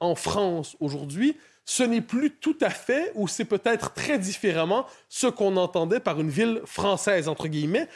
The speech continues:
à tout le moins, à tout le moins la communication de l'Élysée, mais aussi la communication médiatique, présente ce voyage comme un voyage diplomatique dans une terre qui n'est pas exactement la France. C'est étonnant, je dis pas que je,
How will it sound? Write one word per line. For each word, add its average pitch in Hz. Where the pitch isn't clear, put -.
à 233
tout -
le 180
moins, 165
à 156
tout -
le 165
moins 208
la 180
communication 240
de 175
l'Élysée, 139
mais 277
aussi 302
la 233
communication 170
médiatique, 147
présente 254
ce -
voyage 165
comme 156
un 151
voyage 151
diplomatique 156
dans 208
une 160
terre 226
qui -
n'est 170
pas 175
exactement 180
la 156
France. 131
C'est -
étonnant, 233
je 131
dis 131
pas 160
que 156
je, 147